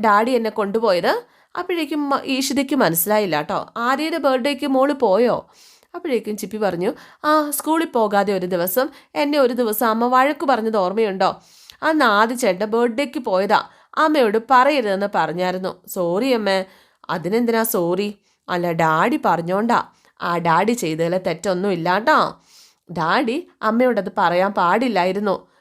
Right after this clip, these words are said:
അന്നത്തെ സിറ്റുവേഷൻ അങ്ങനെ ആയതുകൊണ്ടാണ് ഡാഡി പറയാതിരുന്നത്. മോൾ ഏട്ടനോട് സ്നേഹത്തോടെ വേണം പെരുമാറാൻ." ഏട്ടനുണ്ടെങ്കിലുള്ള ഗുണം എന്തെന്നറിയാവോ?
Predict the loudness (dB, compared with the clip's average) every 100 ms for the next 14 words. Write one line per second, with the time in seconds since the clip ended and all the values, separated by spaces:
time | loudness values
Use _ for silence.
0 | _ -10 -8 -6 -8 -10 -12 -12 -8 -6
1 | -6 -6 -4 -4 -2 -2 -2 -2 -2 0
2 | -2 -2 -2 0 0 0 -2 -4 -4 -4
3 | -10 -20 -10 -4 0 0 -2 -4 -4 -2
4 | -2 -2 0 2 2 0 -2 -2 -2 -2
5 | -2 -4 -6 _ _ _ _ -6 -4 -2
6 | -2 -2 -2 -2 0 0 0 2 2 2
7 | 0 2 2 2 0 -2